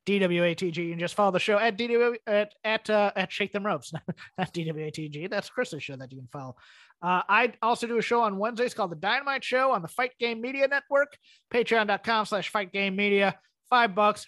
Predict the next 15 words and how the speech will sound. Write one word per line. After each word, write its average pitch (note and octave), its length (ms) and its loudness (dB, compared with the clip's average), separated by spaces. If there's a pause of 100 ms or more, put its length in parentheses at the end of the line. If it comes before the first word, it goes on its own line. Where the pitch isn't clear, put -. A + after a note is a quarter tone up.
hot G3+ 260 0
takes. E3+ 360 -6 (300)
Also, G3 560 4 (360)
I G4+ 140 6
get C4 320 0
to F3+ 60 -14
do G#3 280 6
the G3+ 140 0 (220)
Fightful C#4 580 2
live C#4 420 2
after C#4 300 -2
show C4 280 2
of A3 80 -2
Forbidden G#3+ 580 -2
Door. D#3+ 400 -8